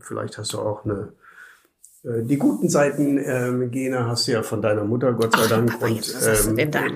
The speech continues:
Speaker 1: ein paar von mir hast du abbekommen.
Speaker 2: Ja.
Speaker 1: Ähm, das heißt, du kannst auch schon ganz gerade mal so eine, äh, Furche ziehen, wie man das so, äh, wie man das
Speaker 2: Mhm.
Speaker 1: so sagt.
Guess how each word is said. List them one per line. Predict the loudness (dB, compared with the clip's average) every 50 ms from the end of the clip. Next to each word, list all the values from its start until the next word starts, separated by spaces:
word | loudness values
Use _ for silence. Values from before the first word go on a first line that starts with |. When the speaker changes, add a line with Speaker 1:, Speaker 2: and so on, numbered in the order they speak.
| -8 -10 -6 -4
Speaker 1:
ein | -4 -4 0
paar | 2 2 4 4 2
von | 2 2 2 4
mir | 4 4 2 2 2
hast | 0 0 -2
du | -2
abbekommen. | -4 -4 -2 -2 -2 -2 0 2 2 4 6
Speaker 2:
Ja. | 6 6 4 2 0 -2
Speaker 1:
Ähm, | -2 -2 -2 0 0 0 -2 -2 -4 -6 -6 -4
das | -2 0 0 2
heißt, | 2 2 0 -2 -2
du | -4 -4 -2
kannst | -2 -2 -2 -2 -4 -6 -6 -6
auch | -6 -4
schon | -2 0 0 0
ganz | 0 0 -4 -6 -6 -8 -10
gerade | -10 -8 -4 -2 0 2 2 2
mal | 0 0 0 0 0 0 -2 -2
so | -4 -4 -4 -2
eine, | -2 -2 -2 -2 -4 -4 -4 -4 -6 -6
äh, | -6
Furche | -6 -6 -6 -6 -6 -6 -6
ziehen, | -4 -2 0 0 0 0 0
wie | 0
man | 0 0 0
das | -2 -4 -4
so, | -6 -8 -8 -8
äh, | -8 -8 -8 -8 -6
wie | -4 0
man | 4 4 6 6
das | 6 4
Speaker 2:
Mhm. | 2
Speaker 1:
so | 0
sagt. | 0 -2 -2 -4 -4 -8